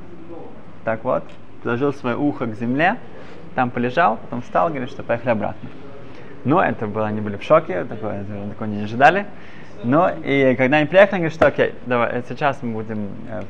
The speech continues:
принимать, э, решение. Значит, он опять описал оба, обе стороны, да, чётко повторил, что каждый из них решает.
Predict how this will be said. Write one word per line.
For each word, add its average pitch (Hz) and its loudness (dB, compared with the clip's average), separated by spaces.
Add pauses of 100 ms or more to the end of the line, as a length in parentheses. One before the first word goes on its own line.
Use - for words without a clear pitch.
(300)
принимать, 104 -2 (100)
э, 101 0
решение. 101 -2 (640)
Значит, 117 2
он 123 4
опять 143 8
описал 127 6
оба, 117 6
обе 120 2
стороны, 127 4 (240)
да, 117 0
чётко 127 0
повторил, 123 2
что 123 4
каждый 113 0
из 104 -8
них 107 -6
решает. 101 -6